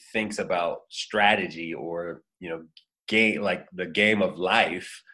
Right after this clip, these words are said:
like a chess board, moving these pieces to,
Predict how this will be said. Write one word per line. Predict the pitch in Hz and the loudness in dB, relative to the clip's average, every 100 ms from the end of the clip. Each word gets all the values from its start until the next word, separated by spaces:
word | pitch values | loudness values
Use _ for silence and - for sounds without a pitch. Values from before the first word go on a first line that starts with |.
| _ _ | _ _
like | 92 98 95 - | 2 2 2 -2
a | 101 | -4
chess | - - 143 139 - - - _ 92 | -4 2 2 2 -6 -12 -18 _ -6
board, | 95 90 80 82 - _ | -2 0 -2 -6 -10 _
moving | 101 104 104 104 | -4 -2 0 2
these | 107 110 | 2 0
pieces | - 110 107 104 101 | 0 -2 0 -4 -2
to, | 104 92 | 0 0